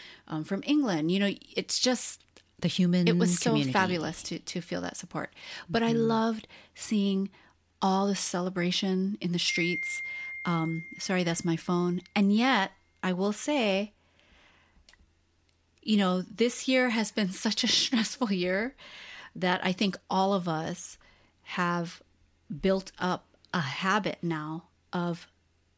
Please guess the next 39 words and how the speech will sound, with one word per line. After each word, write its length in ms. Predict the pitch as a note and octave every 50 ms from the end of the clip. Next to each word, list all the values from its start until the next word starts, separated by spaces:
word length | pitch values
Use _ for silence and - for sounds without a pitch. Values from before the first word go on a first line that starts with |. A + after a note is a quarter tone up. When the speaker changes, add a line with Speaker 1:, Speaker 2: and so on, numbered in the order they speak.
| _ _ _ _ _ _ _ _ -
Speaker 1:
reacting 720 | F3 D#3+ F#3 F#3 F#3+ F#3 F3 F#3 F#3+ - - - E3+ E3+
stressfully. 800 | D#3 - - - F3 E3 - - - - C#3+ - - - F3+ - _ _ _ _ _ _ -
I 80 | F3+
think 200 | E3+ G3 F#3 F3
we 100 | - F#3+ D#3
have 260 | D#3 F3+ F3 F3 F3
that 240 | - C3+ - - -
now. 280 | E3+ D#3+ - - F3 - _ _ _ _ _ _ _ _ _ _ _ -
Speaker 2:
Okay. 400 | F3+ - - C3 C#3 G#3 - - _ _
What 60 | F#3 G3
Speaker 1:
And 40 | E3+
Speaker 2:
do 40 | G3
you 60 | F3+
mean 100 | - -
by 40 | B2+
Speaker 1:
hopefully, 420 | A#2 - G#3+ F#3+ F3+ D#3+ C#3 E3
Speaker 2:
that? 160 | - - - - _ _ _ _ _ _ _ _ _ _ _ _
Speaker 1:
you 100 | - F#3+
know, 260 | E3+ E3+ E3 E3+ E3+ E3+
that 200 | F3 F3 - -
will 140 | E3 F3
change 440 | - - - - F3+ E3 F3 F3 F3 F3
as 140 | E3+ -
time 280 | - - - F3 E3+ E3+
goes 260 | D#3+ E3+ E3 D#3+ -
on. 80 | E3 D#3+
Speaker 2:
Like 140 | F3 F#3 -
shouting? 560 | - - - D3+ C#3+ D3+ F3+ F#3+ G#3+ C4+ D4+ - - - - - - - - - - - - - - - -
Speaker 1:
Maybe 220 | F#3 F#3+ G3+ G#3+
Speaker 2:
Like 220 | A3+ A3 A3 G3+ F#3+
yelling 180 | F3 A3 G3+ G3 G#3
Speaker 1:
shouting, 120 | G#3+ A#3+ A3+
Speaker 2:
instead 300 | A3 A3 A3+ A3+ G#3+ G#3+
of 80 | G#3+
talking? 480 | - G#3 F3 F#3+ G3 - B3 B3 D4+ - - _ _
Speaker 1:
but 140 | - A#3+ A3+
just, 320 | - B3+ B3 A#3+ - - -
just, 400 | - A#3 B3 A#3+ - - - - _ - - - - _ _ _ _ _ _ _ _ -
like, 240 | G3+ G3 F#3 F3